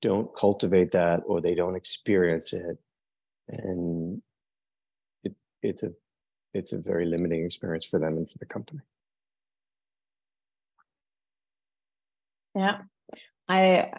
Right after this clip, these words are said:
Speaker 2: um, I know this also from, uh, our coaching, Karin. Um, I think it's really normal that people at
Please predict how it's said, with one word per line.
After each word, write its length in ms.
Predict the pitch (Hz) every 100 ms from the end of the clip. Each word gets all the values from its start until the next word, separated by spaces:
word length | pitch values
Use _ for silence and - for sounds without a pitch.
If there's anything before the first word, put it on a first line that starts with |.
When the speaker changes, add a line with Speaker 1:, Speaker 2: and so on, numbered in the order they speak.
| -
Speaker 2:
um, 420 | 185 180 175 175 -
I 80 | 185
know 160 | 185 202
this 220 | 196 185
also 300 | 190 190 190
from, 260 | 190 180 -
uh, 340 | 180 175 175 175 - -
our 600 | 180 180 170 170 175 185 _ -
coaching, 540 | 220 220 180 165 170
Karin. 480 | - 175 170 190 226 - - - _ -
Um, 340 | 175 175 175 - 190
I 100 | 190
think 200 | 269 311
it's 160 | 277
really 220 | 240 247
normal 560 | 214 196 226 190 180 202 185
that 200 | 180 180 - - _ -
people 400 | 226 - 220 202
at 260 | 185 -